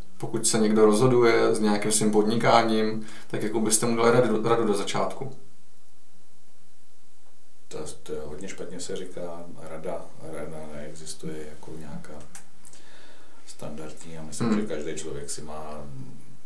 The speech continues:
Speaker 2: když něco chce, tak si má zatím jít, má si to vyzkoušet a buď to vyjde, nebo to nevyjde. Zkrátka svět nekončí.
Speaker 1: Hmm.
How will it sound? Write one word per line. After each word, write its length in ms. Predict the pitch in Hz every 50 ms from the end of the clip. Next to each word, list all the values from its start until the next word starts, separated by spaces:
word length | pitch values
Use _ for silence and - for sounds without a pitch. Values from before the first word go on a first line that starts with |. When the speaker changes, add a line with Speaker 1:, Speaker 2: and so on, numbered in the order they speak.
| - - - - - - - - - - - -
Speaker 2:
když 340 | - 87 - - - - - 87 87
něco 300 | 90 87 - - 98 -
chce, 340 | - - - - - - - -
tak 120 | - -
si 180 | - 85 87 87
má 200 | 87 87 90 -
zatím 380 | 90 - - - 78 73 71
jít, 380 | 69 73 73 73 73 - - - -
má 140 | 80 80
si 140 | - - 92
to 140 | 78 - 82
vyzkoušet 800 | 67 - - - 78 78 78 - - - - - 160 - - - - - - - - - - - - - -
a 40 | 78
buď 200 | 78 78 78 82
to 100 | 82 80
vyjde, 240 | 78 78 80 80
nebo 180 | 80 80 80 80
to 140 | 78 80 80
nevyjde. 460 | 78 78 78 78 78 76 69 67 67 67 - - -
Zkrátka 480 | - - - 71 67 67 - - 76 151 - 139 98 - - - 67 - -
svět 360 | - - - - - - -
nekončí. 540 | - - - - - 80 - - 67 65 - - - - - - - - - - - - - - - - -
Speaker 1:
Hmm. 480 | 131 120 107 107 107 107 - - -